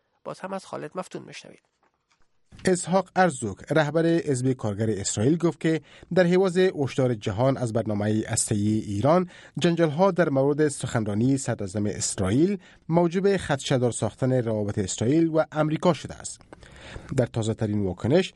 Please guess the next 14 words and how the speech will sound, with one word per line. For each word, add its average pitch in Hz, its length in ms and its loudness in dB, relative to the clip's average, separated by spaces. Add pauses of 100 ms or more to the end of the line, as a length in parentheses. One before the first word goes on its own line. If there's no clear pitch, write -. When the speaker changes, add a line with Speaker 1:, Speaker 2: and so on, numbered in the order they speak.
(240)
Speaker 2:
جو 180 180 4
بایدن، 180 500 4
معاون 147 380 4
رئیس 135 320 2
جمهور 110 380 0
امریکا، 98 380 0
اعلام 101 360 0
کرد 170 220 0
که 165 240 0 (260)
به 147 120 4
خاطر 185 420 0
سفر 147 420 2
خارجی 120 580 0
نامشخص 107 720 0